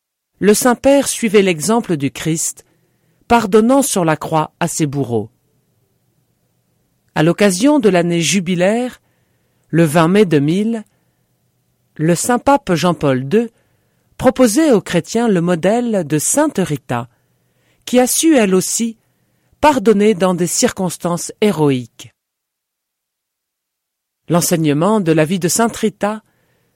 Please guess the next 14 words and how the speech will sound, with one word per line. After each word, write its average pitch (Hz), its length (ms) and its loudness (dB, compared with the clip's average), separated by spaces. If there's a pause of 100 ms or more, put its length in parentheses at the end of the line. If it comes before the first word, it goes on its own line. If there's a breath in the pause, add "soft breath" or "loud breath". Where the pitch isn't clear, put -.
(100)
se - 140 0
caractérise 226 1000 -2 (560)
par 233 280 2
l'offre 262 420 0
du 175 120 -6
pardon 147 520 -4 (800)
et 208 100 4
l'acceptation 254 880 0
de 214 100 0
la 165 140 0
souffrance, 170 720 -8
disait 131 320 -6
le 123 120 -4
pape. - 340 -8